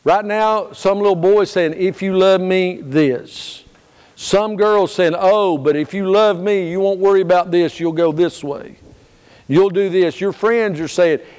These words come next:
"If you really love me, then you won't judge me and you won't do all this stuff." Throw out everything you've ever been taught, everything you've ever believed, and they have bought it in and got, and they're trying to get you to buy in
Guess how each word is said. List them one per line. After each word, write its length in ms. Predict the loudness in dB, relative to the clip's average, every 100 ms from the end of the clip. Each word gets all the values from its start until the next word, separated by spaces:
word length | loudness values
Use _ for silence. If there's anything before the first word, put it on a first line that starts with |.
| -2
"If 220 | 0 0
you 160 | 0
really 320 | 2 2 2 2
love 340 | 4 4 2
me, 440 | 0 0 2 -2 -6 -12 -2
then 160 | 0
you 140 | 2 2
won't 280 | 2 0
judge 500 | 0 2 4 2 -2
me 260 | 0 2 2
and 100 | 0
you 120 | 2
won't 200 | 0 0
do 160 | 2 2
all 160 | 2
this 160 | 0 -2
stuff." 280 | 0 0 0 -8 -20
Throw 500 | -14 -2 2 4 4
out 280 | 4 2 2
everything 460 | 0 0 -2 -2 0
you've 140 | 2
ever 180 | 2 2
been 240 | 0 0
taught, 320 | 2 2 2
everything 400 | 0 -2 0 -2
you've 160 | 0 2
ever 220 | 2 2
believed, 680 | 2 2 4 2 0 -6 -14 -20 -12 -2
and 180 | 0 2
they 140 | 2
have 280 | 2 0 2
bought 300 | 2 4 2
it 140 | -2
in 400 | -2 0 2 2
and 180 | 0 0
got, 300 | 2 0 -2
and 180 | -8 -4
they're 120 | -4
trying 300 | -2 -2 0
to 60 | 0
get 280 | -2 -2 -2
you 80 |
to 80 | -2
buy 240 | 2 2 2
in 300 | 0 -2